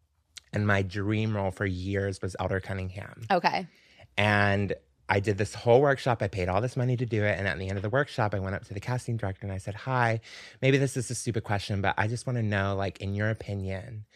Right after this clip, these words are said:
Speaker 1: what are my chances of ever booking a Cunningham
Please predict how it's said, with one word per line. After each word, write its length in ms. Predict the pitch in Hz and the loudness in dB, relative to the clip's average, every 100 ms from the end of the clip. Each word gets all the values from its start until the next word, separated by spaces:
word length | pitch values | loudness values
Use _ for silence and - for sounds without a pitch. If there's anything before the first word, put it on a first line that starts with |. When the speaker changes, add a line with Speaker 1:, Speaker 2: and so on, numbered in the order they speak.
| - - - - | -20 -20 -16 2
Speaker 1:
what 140 | 117 | 6
are 60 | 131 | 6
my 120 | 127 | 6
chances 420 | - 101 92 98 | 2 -2 -2 -2
of 120 | 98 | 2
ever 320 | 87 90 95 | 2 4 2
booking 720 | 90 92 92 - 95 90 90 107 - | 2 0 -2 0 -2 -2 -6 -8 -8
a 40 | 104 | -8
Cunningham 640 | - 82 78 - - 107 | -6 -8 -8 -12 -14 -16